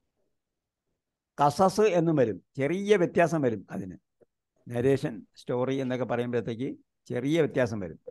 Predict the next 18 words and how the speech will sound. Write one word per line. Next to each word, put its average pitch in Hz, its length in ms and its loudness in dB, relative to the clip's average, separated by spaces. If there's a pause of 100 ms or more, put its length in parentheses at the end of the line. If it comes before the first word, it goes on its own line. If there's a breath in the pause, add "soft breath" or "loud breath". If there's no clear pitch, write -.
(140)
കിസ്സത്തുൻ, 131 400 -6 (960)
ആ, 120 100 -8 (540)
ആ, 117 100 -4 (420)
കിസ്സസുൻ 151 540 0
എന്നും 139 200 4
പറയും, 123 280 2 (340)
ഖസസുൻ 135 520 0
എന്നും 107 160 -8
പറയും. 78 220 -20 (1080)
അപ്പൊ - 160 -6 (100)
ഖസ്സ 151 260 0 (180)
അലൈഹിൽ 185 420 6 (120)
ഖസസ് 165 480 2
എന്നാണ് 156 420 -2
ഖുർആനിൽ 139 400 -2
പറഞ്ഞത്. 95 340 -6 (2250)
ലമ്മ 117 280 -4 (1700)
ജാഅഹു 120 520 0